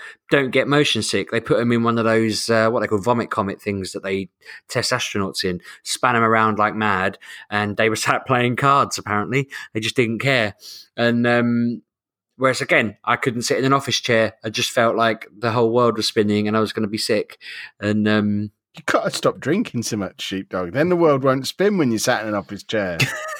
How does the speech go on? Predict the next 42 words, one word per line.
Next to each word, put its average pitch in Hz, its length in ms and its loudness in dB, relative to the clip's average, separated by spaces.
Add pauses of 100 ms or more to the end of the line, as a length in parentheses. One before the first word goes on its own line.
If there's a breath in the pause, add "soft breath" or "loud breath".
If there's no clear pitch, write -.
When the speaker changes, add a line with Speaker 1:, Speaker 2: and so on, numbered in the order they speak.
(140)
Speaker 1:
<laughs> - 1120 0 (1160 loud breath)
But 143 100 0
no, 131 280 4
I, 131 220 2
I, 120 340 2
I 113 300 0
am 113 100 -4
excited 98 600 0
because - 380 -2
I've 82 100 -2
been 98 100 -2
talking 107 260 0
about 92 160 2
this 92 160 -2
on 98 80 -2
the 92 60 -6
podcast 92 560 -2
for, 92 100 -4
what, 92 160 0
eight 101 220 2
years, 110 460 2 (360 loud breath)
and 95 400 0 (320 loud breath)
I 104 60 4
may 101 180 4
be 98 120 2
able 98 200 2
to 98 420 0
complete 107 420 0
Captain 113 360 0
Toad 117 400 2
and 107 240 -2
play 113 380 2
shooting 110 380 2
games 110 380 0
and 107 100 -2
Shenmue 107 420 0
and 107 100 0
stuff - 240 -8
like 107 120 -2
that 113 160 0
Speaker 2:
So 107 120 2
Speaker 1:
without 110 340 -2